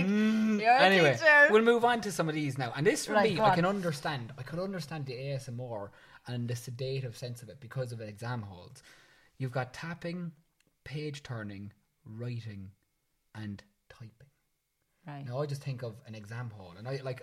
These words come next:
Speaker 1: I've done a good, good bit of invigilating as a teacher.
Speaker 2: Mm.
Speaker 1: And when you're walking through an exam hall and you hear the writing and you hear the page turning, it does become very rhythmic and a kind of,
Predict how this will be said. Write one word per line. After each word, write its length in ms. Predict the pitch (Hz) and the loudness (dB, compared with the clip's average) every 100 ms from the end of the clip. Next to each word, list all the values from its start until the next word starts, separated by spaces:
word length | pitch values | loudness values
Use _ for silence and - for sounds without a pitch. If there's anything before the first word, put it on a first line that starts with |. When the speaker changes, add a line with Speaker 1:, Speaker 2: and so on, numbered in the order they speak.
| 135 | -8
Speaker 1:
I've 140 | 160 | -2
done 140 | 170 160 | 0 -2
a 60 | |
good, 240 | 139 - 165 _ _ | -4 -8 -14 _ _
good 140 | 226 170 | -8 -4
bit 100 | 151 | -4
of 100 | 131 | -4
invigilating 680 | 120 127 120 117 123 104 | -6 -8 -8 -8 -8 -10
as 100 | 98 | -16
a 40 | 101 | -16
teacher. 420 | 113 117 - - _ 175 | -16 -16 -18 -20 _ -14
Speaker 2:
Mm. 200 | 165 147 - | -14 -14 -12
Speaker 1:
And 360 | 127 120 117 113 _ _ - | -8 -6 -8 -12 _ _ -10
when 120 | 151 | -6
you're 120 | 147 | -4
walking 340 | 143 151 143 - | -4 -6 -8 -10
through 180 | 135 | -10
an 60 | 120 | -12
exam 320 | 110 117 117 | -12 -10 -10
hall 140 | 107 104 | -12 -14
and 100 | 98 | -14
you 80 | |
hear 240 | 98 120 120 | -12 -10 -10
the 80 | 117 | -10
writing 560 | 113 117 104 107 98 98 | -12 -12 -12 -16 -20 -20
and 80 | 107 | -20
you 60 | 101 | -18
hear 180 | 107 | -18
the 80 | 104 | -18
page 480 | - 117 110 107 - | -20 -16 -16 -16 -20
turning, 480 | - 104 101 98 95 _ _ _ - | -20 -18 -18 -18 -20 _ _ _ -20
it 100 | 120 _ - | -20 _ -18
does 300 | 180 185 - | -14 -14 -16
become 340 | 170 - 202 | -14 -12 -12
very 240 | 196 190 175 160 | -12 -12 -12 -8
rhythmic 460 | 190 143 135 123 | -6 -4 -6 -6
and 80 | 127 | -12
a 40 | 131 | -12
kind 400 | - 165 165 143 | -10 -8 -4 -4
of, 200 | 123 | -6